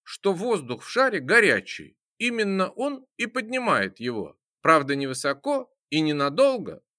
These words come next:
Считаю, никакой перспективы у таких шаров нет. Разве можно сравнить их с лхасами? Но в одном Аднер прав.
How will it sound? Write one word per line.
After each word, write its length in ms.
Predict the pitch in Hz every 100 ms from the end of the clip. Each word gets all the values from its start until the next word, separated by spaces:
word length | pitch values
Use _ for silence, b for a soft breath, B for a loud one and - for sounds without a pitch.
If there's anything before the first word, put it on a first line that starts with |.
| _ _ _
Считаю, 720 | - - 165 - 262 247 196
никакой 540 | 220 226 233 233 165
перспективы 880 | 123 135 - 151 - - 269 190 - -
у 100 | 160
таких 400 | 175 175 247 -
шаров 400 | 156 165 170 -
нет. 280 | 113 78 - _ _ _ _
Разве 360 | - 185 147 160
можно 400 | 180 277 233 208
сравнить 640 | - 208 220 214 160 - -
их 400 | 254 254 - _
с 200 | - 202
лхасами? 800 | 202 - 147 98 - 92 85 69 _ b b b 175
Но 260 | 185 247
в 60 | 247
одном 480 | 226 214 165 107 -
Аднер 420 | 170 185 170 156
прав. 340 | - 92 78